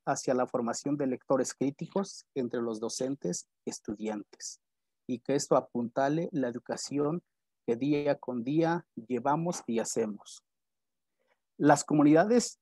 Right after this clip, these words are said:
ya tienen acceso a los servicios básicos, han mejorado en algunos indicadores de bienestar, pero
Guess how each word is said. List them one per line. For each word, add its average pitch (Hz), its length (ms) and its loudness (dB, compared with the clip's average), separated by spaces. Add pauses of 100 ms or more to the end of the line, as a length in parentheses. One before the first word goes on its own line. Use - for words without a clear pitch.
ya 156 140 6
tienen 175 260 4
acceso 160 380 2
a - 20 2
los 131 120 0
servicios 120 520 -6
básicos, - 1000 -4
han 139 140 2
mejorado 147 460 4
en 139 40 0
algunos 143 380 0
indicadores 127 480 -2
de 120 80 2
bienestar, 117 580 2 (840)
pero 120 480 6